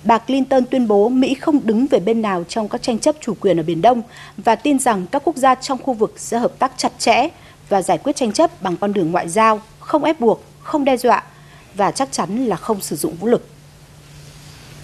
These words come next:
Còn Ngoại trưởng Nhật Bản Koichiro Genba đã nhắc lại quan điểm của Tokyo rằng Nhật Bản không có ý định can thiệp vào những tranh chấp chủ quyền ở Biển Đông, nhưng Nhật Bản không muốn để vấn đề này trở thành mối đe dọa đối với hòa bình và ổn định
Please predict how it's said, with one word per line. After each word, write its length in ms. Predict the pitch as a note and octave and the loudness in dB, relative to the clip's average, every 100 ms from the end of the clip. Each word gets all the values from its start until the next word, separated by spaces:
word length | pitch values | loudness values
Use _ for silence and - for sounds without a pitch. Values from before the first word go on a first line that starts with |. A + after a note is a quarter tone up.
| - - | -20 0
Còn 200 | C4 A3+ | 2 4
Ngoại 140 | A3+ | 2
trưởng 220 | - B3 F#3 | 2 0 0
Nhật 180 | F#3+ | -2
Bản 220 | G#3 G3 D#3+ - | 0 -2 -4 0
Koichiro 600 | B3+ B3 C4 A#3+ A#3+ A3 E3+ | 0 0 0 2 2 2 0
Genba 400 | A#3+ A#3 A3 G#3+ | -2 2 4 2
đã 100 | G3 | 2
nhắc 200 | B3 E4 | -2 0
lại 140 | B3 - | 0 0
quan 140 | A3+ A3 | 0 0
điểm 200 | G#3+ D3 | 0 -2
của 120 | E3 | -6
Tokyo 500 | - A3+ A3+ A3+ G#3+ | 0 0 2 2 2
rằng 260 | G#3 F#3 E3+ - - | 4 2 0 -6 -2
Nhật 200 | B3 A#3+ | 0 2
Bản 200 | A3+ G3 | 2 0
không 300 | - - D4 | -2 0 0
có 120 | C4 A3 | 2 0
ý 80 | |
định 160 | A#3+ D3+ | 0 -2
can 200 | - A3+ | -2 -2
thiệp 200 | - G3 - | 0 -2 -2
vào 120 | E3+ | -4
những 120 | A3 | -2
tranh 160 | B3 G#3 | -4 -2
chấp 120 | D4+ - | -2 -2
chủ 120 | F#3 | -4
quyền 160 | G3+ F3 | -2 0
ở 60 | D#3 | 0
Biển 140 | E3 D#3 | 0 2
Đông, 200 | A#3 A3+ - - - | 2 0 -10 -8 0
nhưng 240 | C#4+ C4+ | 4 4
Nhật 120 | A#3+ - | 2 0
Bản 220 | F#3+ D#3 | 0 0
không 320 | - D4 C4 | -2 -2 0
muốn 220 | G#3+ A3 B3+ | 0 2 2
để 120 | G3+ | 0
vấn 220 | - F3+ | -2 0
đề 100 | A#3 | 0
này 200 | F3+ F3 D#3+ | 2 -2 0
trở 140 | F#3 | -2
thành 240 | F#3+ F3 | 0 -2
mối 120 | F3 F#3 | 0 2
đe 120 | C4+ | 2
dọa 300 | C4 G#3+ - - - - | 4 2 2 -10 -20 -4
đối 120 | G3+ | -2
với 140 | G#3 C#4+ | 0 0
hòa 140 | A3+ | 0
bình 280 | F#3 F3+ D3+ | 0 -2 -2
và 80 | F3 | 0
ổn 160 | D3+ | 0
định 120 | E3 | 0